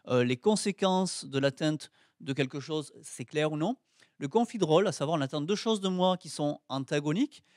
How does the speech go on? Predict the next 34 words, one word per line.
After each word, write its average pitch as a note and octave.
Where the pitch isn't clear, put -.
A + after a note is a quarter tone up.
et F#3
la D#3
surcharge F#3+
de D#3+
rôle, D#3+
on F3
attend D3+
trop A3
de G#3
moi F#3+
pour E3+
une F3
journée D#3+
ou G3+
pour E3
une D3+
seule D3+
personne. -
C'est -
un -
petit -
peu D3
ça C#3
l'idée. C3
Donc F3
on E3+
voit G#3+
que G#3+
progressivement, G3
le D#3
fameux, F3+
la D#3
fameuse F3+
inf-, E3+